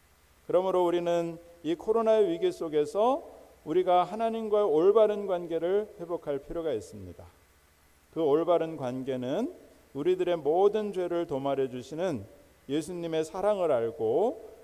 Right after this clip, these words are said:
하나님의 은혜를 전적으로 믿는 것입니다.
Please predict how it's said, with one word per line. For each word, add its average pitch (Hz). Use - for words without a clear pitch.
하나님의 175
은혜를 120
전적으로 131
믿는 151
것입니다. 98